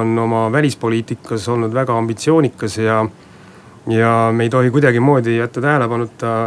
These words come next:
seda, mis on lähiajaloos juhtunud, et mitte teises maailmasõjas, vaid, äh, see, mis, äh, toimus Ukrainas, mis toimus Krimmiga, see, mis toimus Gruusias. Et, äh, ega need teemad on kõik ju õhus ja see vastasseis, mis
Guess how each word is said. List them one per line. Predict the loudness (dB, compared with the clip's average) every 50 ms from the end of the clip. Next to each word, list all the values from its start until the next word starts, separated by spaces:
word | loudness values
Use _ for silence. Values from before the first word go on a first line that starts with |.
| -4 -4 -6
seda, | -6 -4 -4
mis | -4 -4 -4
on | -2 0
lähiajaloos | 0 0 2 2 2 2 2 0 0 0 2
juhtunud, | 2 0 0 0 -4 -8 -8 -8 -8 -8
et | -8 -8 -8
mitte | -8 -8 -4 -2 0
teises | 0 0 0 0
maailmasõjas, | 2 2 2 2 2 0 -2 -2 -2 -2 -2 -4 -6 -6 -6
vaid, | -6 -4 -4 -6 -8 -6 -6
äh, | -6 -6 -4
see, | -4 -4 -4 -2
mis, | -4 -4 -6 -6 -6 -4 -2
äh, | -2 -2 -2 -4 -4
toimus | -2 -2 -2 -2 -2 -4 -6
Ukrainas, | -6 -4 -2 0 2 2 2 2 0 -2
mis | -4 -8 -8
toimus | -8 -10 -10 -10 -10
Krimmiga, | -6 -2 0 2 2 2 0 0 0 -2 -2 -2 -4 -6 -10 -16 -20 -20 -20 -20 -20 -10
see, | -4 -2 0 0
mis | 0 -2 -2
toimus | -2 -2 -2 -4 -2
Gruusias. | 2 4 4 4 4 2 0 -2 -6 -6 -10 -14 -20 -20 -20 -20 -20 -20 -20 -20 -20 -20 -12 -6 -2
Et, | -2 -2 -2 -2 -6 -6 -2
äh, | -2 0 0 0 0 -2 -2 -2
ega | -2 0 2
need | 2 0 0
teemad | -2 -2 -2 0 0 0
on | 0 0
kõik | 0 0 0 0 0
ju | 0 2 2
õhus | 0 -2 -4 -6 -6 -4
ja | -2 -2 -2 -2 -2 -4 -4 -6
see | -6 -4
vastasseis, | -2 -4 -4 -4 -6 -6 -6 -4 -2 -2 -2 -2 -4
mis | -4 -6 -6 -4